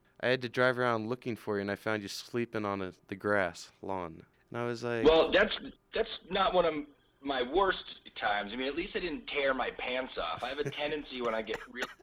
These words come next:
Speaker 2: frustrated to rip the pants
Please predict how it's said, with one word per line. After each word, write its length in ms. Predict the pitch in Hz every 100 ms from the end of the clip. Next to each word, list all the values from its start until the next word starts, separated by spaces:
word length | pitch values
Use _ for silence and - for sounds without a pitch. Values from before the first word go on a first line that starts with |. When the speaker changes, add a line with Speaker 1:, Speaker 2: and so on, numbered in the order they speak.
| -
Speaker 2:
frustrated 560 | - 107 - 120 123 127 - _
to 80 | - - - - - _ 120
rip 180 | 131 - -
the 80 | 117 - -
pants 260 | 117 113